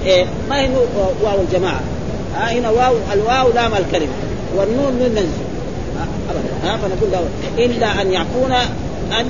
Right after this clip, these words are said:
يعفون أو "يعفو الذي"، يعني فعل مضارع منصوب على الرسم، يعني حذف النون و-، و-، و-، والنون هذه نون النسوة.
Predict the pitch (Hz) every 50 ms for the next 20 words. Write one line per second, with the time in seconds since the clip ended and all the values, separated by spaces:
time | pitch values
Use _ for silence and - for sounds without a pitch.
0 | - - - - - - - - - 240 247 254 247 - 208 214 214 240 233 220
1 | 202 208 202 185 196 226 220 196 196 190 170 151 - - - 196 202 190 - -
2 | - 226 202 185 180 170 165 160 202 226 247 254 233 196 - 180 175 185 202 220
3 | 247 233 214 190 170 180 180 - - 226 - 202 208 202 - - - - - -
4 | - - 262 - - 349 320 - - - - - - 392 330 330 208 233 247 262
5 | 254 247 - - - - - - - - 165 180 185 185 180 180 170 175 180 185
6 | 180 - 180 185 180 180 202 202 - 175 185 180 175 202 247 247 214 196 220 247
7 | 220 226 208 220 233 214 208 185 180 180 156 - 175 156